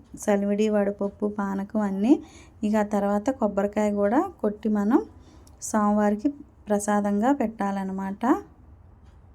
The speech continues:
నాకు పూజ ఇంకా పూర్తి కూడా కాల. ఇప్పుడు మా అబ్బాయి లేచి అటు వెళ్తున్నాడు. ఇప్పుడే లేచారండి. అదే ఆడపిల్ల ఉంటే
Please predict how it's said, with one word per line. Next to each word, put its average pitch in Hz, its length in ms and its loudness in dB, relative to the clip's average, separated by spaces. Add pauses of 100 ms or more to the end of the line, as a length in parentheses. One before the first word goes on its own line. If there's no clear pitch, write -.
(2500)
నాకు 208 260 2
పూజ 226 300 4
ఇంకా 233 380 2 (1120)
పూర్తి 226 380 2
కూడా 226 240 4
కాల. 214 280 0
ఇప్పుడు 226 380 4
మా 208 220 2
అబ్బాయి 202 300 2
లేచి 220 380 0
అటు 220 220 0
వెళ్తున్నాడు. 208 680 4 (2250)
ఇప్పుడే 208 320 2
లేచారండి. 202 760 2
అదే 208 240 2
ఆడపిల్ల 214 540 0
ఉంటే 208 280 0